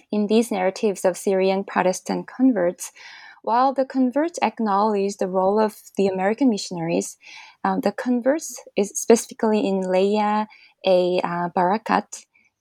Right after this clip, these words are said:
narrative, also credited, uh, their own Syrian ancestors who brought the gospel out from the land of the Bible.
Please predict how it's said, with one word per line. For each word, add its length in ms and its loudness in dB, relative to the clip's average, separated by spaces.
narrative, 640 2
also 480 2
credited, 540 0
uh, 240 0
their 240 0
own 260 2
Syrian 440 0
ancestors 960 -2
who 100 2
brought 440 -2
the 140 -2
gospel 640 0
out 300 -2
from 600 2
the 140 0
land 280 0
of 140 -4
the 100 2
Bible. 520 -2